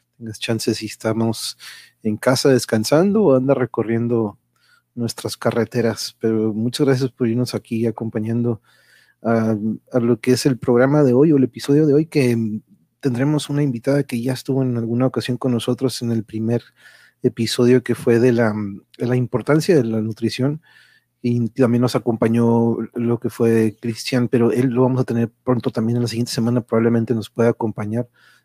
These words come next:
De hecho, este, nos estamos poniendo en contacto con él también, pero, este, para, te-, porque es algo que también quiero que sea semanal o quincenal, porque es algo muy importante que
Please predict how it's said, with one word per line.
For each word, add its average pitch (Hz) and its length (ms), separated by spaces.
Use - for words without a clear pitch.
De - 80
hecho, - 160
este, 110 180
nos 110 160
estamos 113 320
poniendo 117 300
en 117 80
contacto 110 460
con 107 180
él 110 120
también, 113 360
pero, 120 260
este, 107 340
para, 110 380
te-, - 260
porque - 280
es 127 100
algo 131 180
que - 140
también 117 300
quiero 127 260
que 117 100
sea 117 300
semanal 113 480
o 123 80
quincenal, 127 480
porque 143 280
es - 140
algo 131 160
muy 131 200
importante 120 600
que 107 360